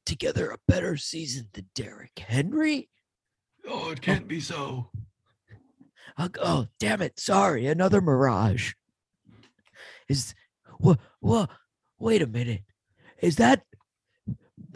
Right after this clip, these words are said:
Speaker 1: Matt Ryan somehow finding more success with worse weapons in Indianapolis?
Speaker 2: Impossible.
Speaker 1: Oh, damn it. It's those damn Mirages a third time.
Speaker 2: Oh,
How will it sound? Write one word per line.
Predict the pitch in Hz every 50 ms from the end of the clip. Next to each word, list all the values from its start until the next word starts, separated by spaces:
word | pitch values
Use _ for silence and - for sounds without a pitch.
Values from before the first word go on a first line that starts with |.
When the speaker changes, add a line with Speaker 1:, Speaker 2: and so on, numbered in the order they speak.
| - - _ _ - 113
Speaker 1:
Matt | 135 160 196 226 - - _ -
Ryan | 190 147 170 208 233 269 294 294 240 180 - - _ _ _ _
somehow | - - - 214 214 196 165 160 160 143 139 143 - -
finding | - 160 156 156 151 156 151 135 139
more | 151 160 180 180 170
success | - 185 165 - - - - 175 170 202 233 214 - - - - _ - - - _ - -
with | 175 - -
worse | - 123 196 262 240 - -
weapons | - - 156 185 208 - - 311 311 285 220 160 151 -
in | 180 170 156 139
Indianapolis? | 170 226 262 262 240 196 180 160 185 226 330 359 - - 330 330 320 294 254 - - - - - _ _ _ _ - 330
Speaker 2:
Impossible. | 311 175 165 185 214 226 220 - - - 165 147 165 165 170 175 160 156 151 - _ - - - - - - - - - - - 156 - - - -
Speaker 1:
Oh, | 185 190 185 -
damn | - 202 196 214 226 240
it. | 233 226 -
It's | 160 135 - -
those | - 180 165 165 -
damn | - - - 170 170 214 233 233
Mirages | 226 247 254 254 226 190 - 170 170 160 202 208 180 240
a | 240
third | - - - 302 302 311 294 220 - -
time. | - 143 - - 131 120 131 143 143 - _ _ _ - - - - -
Speaker 2:
Oh, | - 139 160 185 147 -